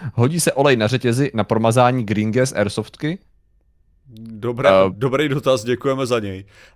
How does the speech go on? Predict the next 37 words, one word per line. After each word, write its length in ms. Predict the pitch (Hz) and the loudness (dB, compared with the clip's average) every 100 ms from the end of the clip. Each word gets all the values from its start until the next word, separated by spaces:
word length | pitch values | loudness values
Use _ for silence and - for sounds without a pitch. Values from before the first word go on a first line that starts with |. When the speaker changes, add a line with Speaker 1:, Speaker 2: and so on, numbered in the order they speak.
| - | -2
Speaker 1:
Počkej, 260 | 127 113 139 | 2 4 6
Speaker 2:
A 60 | |
Speaker 1:
počkej, 480 | 139 135 113 117 175 - - - | 4 2 2 2 -2 -10 -14 -6
eh, 100 | 95 | -4
počkej, 360 | 120 127 113 87 | -4 -4 -4 -4
počkej, 240 | 117 123 | -4 0
já 80 | 107 | 2
ho 140 | 127 | 2
takhle 200 | 139 170 | -2 0
vezmu, 400 | 123 95 92 120 | 0 -2 -6 -4
jo, 180 | 131 120 | -2 -2
skopíruju 560 | - 127 - 107 95 90 | -4 -6 -4 -4 -2 -4
ho 320 | 87 110 202 - _ _ _ | -4 -6 -8 -16 _ _ _
a 80 | 110 | -2
zeptám 420 | 127 - 147 143 | -2 0 2 2
se, 280 | - 90 87 - | -2 -4 -6 -10
počkej, 220 | 117 107 | -4 -2
já 80 | 98 | 0
se 100 | 107 | -2
zeptám. 360 | 110 78 80 - - _ _ _ _ _ _ _ _ _ _ _ _ _ _ _ _ _ _ _ _ _ 113 | -4 -8 -12 -16 -20 _ _ _ _ _ _ _ _ _ _ _ _ _ _ _ _ _ _ _ _ _ -4
Zeptal 280 | 110 139 | 2 2
jsem 160 | 127 110 | 2 -2
se. 260 | - 90 147 _ _ | -4 -8 -10 _ _
Speaker 2:
Jako 100 | - | -10
mně 160 | 113 113 | -6 -4
teda 180 | 127 151 | -2 -4
přijde, 300 | - 123 131 | -4 -6 -4
že 120 | 143 | -4
to, 100 | 120 | -4
že 40 | 147 | 0
Speaker 1:
Počkej, 280 | 143 151 | 2 2
počkej, 360 | 156 143 143 180 | 2 2 0 0
už, 220 | 135 139 - | -4 -8 -6
už. 280 | 120 - - - | -8 -8 -14 -14
Speaker 2:
na 80 | 101 | -10
řetězy 220 | 117 | -2
bude 60 | 113 | -2